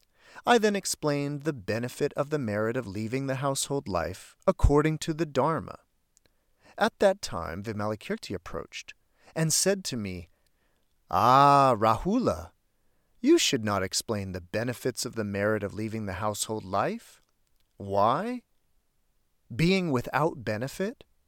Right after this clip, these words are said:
without merit, this is leaving the household life. The benefit and merit of conditioned things may be explained.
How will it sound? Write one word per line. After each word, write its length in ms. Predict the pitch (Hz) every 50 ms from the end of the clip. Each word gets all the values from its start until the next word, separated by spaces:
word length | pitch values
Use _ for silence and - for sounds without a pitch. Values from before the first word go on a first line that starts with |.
| _ _ _ _ _ _ _
without 580 | - 120 113 - - - 143 139 143 135 - -
merit, 640 | - 110 104 107 110 123 165 233 269 - - - - _ _ _ _ _ _ _ _ _ _ _ -
this 640 | 98 101 143 160 143 - - - - - - - - _
is 180 | 104 101 90 98
leaving 380 | 101 107 110 101 95 98 95 87
the 100 | 85 87
household 500 | 95 90 87 87 - - 95 82 - 90
life. 440 | 98 117 107 78 - - - - _ _ _ _ _ _ _ _ _ _ _ _ _ _ _ _ _ - - - _
The 100 | 180 165
benefit 500 | 143 180 185 208 208 190 - 214 202 185
and 200 | 175 160 147 135
merit 320 | 135 139 139 98 78 - -
of 200 | 113 104 - -
conditioned 640 | - 117 98 85 - 101 101 - - 143 135 -
things 640 | - - - 110 101 110 143 175 202 208 - - - - _ _ _ _ _ _ _ -
may 380 | 117 127 135 147 151 151 139
be 160 | 107 101 101
explained. 800 | 90 85 - - - - - 120 113 101 87 80 82 82 - -